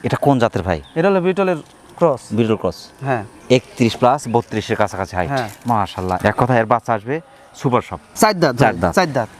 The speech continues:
Speaker 1: মাশাআল্লাহ, অর্থাৎ একবার বাচ্চা দিয়েছে?
Speaker 2: একবার বাচ্চা দিছে।
Speaker 1: দ্বিতীয়বার?
Speaker 2: হিটে আসেনি, হয়তো আসবে, বাচ্চা ছোট ছিল
Speaker 1: জি,
Speaker 2: তো।
Speaker 1: জি।
Speaker 2: মানে বাচ্চা উনি রাইছে, আমি বকরি লিয়ে চলে এসেছি।
Speaker 1: কারণ হচ্ছে উন্নত জাতের ছাগলগুলো দাতার পরেই হিটে আসে।
Speaker 2: হ্যাঁ, হ্যাঁ।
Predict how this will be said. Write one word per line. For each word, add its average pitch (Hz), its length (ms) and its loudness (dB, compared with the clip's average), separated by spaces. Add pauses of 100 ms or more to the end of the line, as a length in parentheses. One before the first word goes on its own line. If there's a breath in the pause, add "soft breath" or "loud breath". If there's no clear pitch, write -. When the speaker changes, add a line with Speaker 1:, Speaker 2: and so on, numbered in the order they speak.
(180)
Speaker 1:
মাশাআল্লাহ, 92 500 2
অর্থাৎ 123 260 0 (160)
একবার 117 280 0
বাচ্চা 107 240 -4
দিয়েছে? 107 340 -10
Speaker 2:
একবার 196 220 0
বাচ্চা 175 220 -2
দিছে। 143 240 -10 (120)
Speaker 1:
দ্বিতীয়বার? 110 520 0 (280)
Speaker 2:
হিটে 196 200 0
আসেনি, 247 360 0
হয়তো 269 220 0
আসবে, 220 280 0
বাচ্চা 190 280 -2
ছোট 214 220 -6
ছিল 196 220 -4
Speaker 1:
জি, 190 60 -8
Speaker 2:
তো। 254 240 2 (140)
Speaker 1:
জি। 87 80 -16 (260)
Speaker 2:
মানে 156 120 2
বাচ্চা 185 320 0
উনি 202 120 2
রাইছে, 196 340 0
আমি 220 160 0
বকরি 175 240 -2
লিয়ে 147 160 -8
চলে 160 140 -10
এসেছি। - 220 -18 (340)
Speaker 1:
কারণ 113 180 2
হচ্ছে 139 280 2
উন্নত 120 320 0
জাতের 117 260 -4
ছাগলগুলো 113 500 -2
দাতার 113 360 -2
পরেই 120 300 0
হিটে 113 240 -2
আসে। 98 200 -4
Speaker 2:
হ্যাঁ, 127 200 0
হ্যাঁ। 113 200 -10